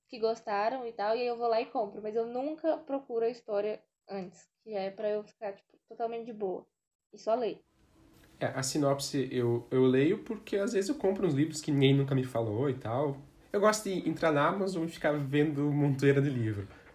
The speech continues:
Speaker 2: Aí eu leio a sinopse pra ver se me interessa. Mas, tipo, a minha namorada, por exemplo, ela, ela lê muito também, nossa, bem mais do que eu, inclusive.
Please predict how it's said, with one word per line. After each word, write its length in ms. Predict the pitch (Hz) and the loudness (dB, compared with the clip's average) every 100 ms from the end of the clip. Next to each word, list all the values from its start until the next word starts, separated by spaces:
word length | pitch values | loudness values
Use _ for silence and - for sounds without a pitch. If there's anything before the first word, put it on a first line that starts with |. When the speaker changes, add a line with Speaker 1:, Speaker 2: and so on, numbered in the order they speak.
| - | -16
Speaker 2:
Aí 260 | 135 107 127 | -8 2 4
eu 80 | 135 | 6
leio 160 | 139 | 4
a 40 | 147 | 2
sinopse 400 | - 127 127 - | 0 0 0 -2
pra 120 | 143 | 0
ver 100 | 135 | 0
se 140 | - | -2
me 80 | 135 | -4
interessa. 540 | 135 156 107 101 - - - - - - - | -2 -2 -2 -2 -8 -14 -20 -20 -20 -20 -8
Mas, 300 | 123 120 120 | -2 0 0
tipo, 120 | - 135 | 0 0
a 20 | |
minha 140 | 131 | 2
namorada, 500 | 127 123 104 123 160 | 2 2 2 2 0
por 160 | - 110 | -2 -6
exemplo, 480 | 98 113 175 170 117 | -4 0 0 0 -2
ela, 680 | 113 120 127 135 123 - - - _ _ - - - | 0 0 0 0 0 -2 -8 -20 _ _ -20 -20 -8
ela 160 | 113 110 | -4 -2
lê 140 | 113 | 0
muito 320 | 117 110 127 | 0 0 -2
também, 200 | - 117 | -2 -4
nossa, 240 | 117 98 107 | -4 -8 -6
bem 140 | 107 | -4
mais 260 | 117 107 107 | -2 -2 -6
do 60 | 117 | -8
que 180 | - | -2
eu, 120 | 104 127 | 0 0
inclusive. 520 | 117 101 104 151 | -2 -8 -6 -6